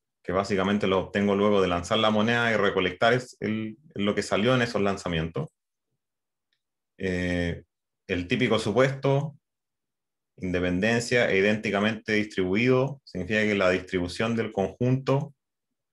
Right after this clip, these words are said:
es básicamente la multiplicación de la distribución de cada observación,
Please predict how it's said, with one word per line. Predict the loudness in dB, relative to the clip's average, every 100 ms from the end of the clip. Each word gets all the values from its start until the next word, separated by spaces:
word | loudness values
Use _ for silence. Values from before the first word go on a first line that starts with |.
| -4
es | -2 0
básicamente | 0 0 0 0 0 0
la | 0
multiplicación | 0 -4 -6 -2 -2 0 2 2 0 -4 -12 _ _
de | -6 0
la | 2
distribución | 0 -2 -4 -4 -2 -2 0
de | 2
cada | 2 2
observación, | 0 0 0 0 0 0 0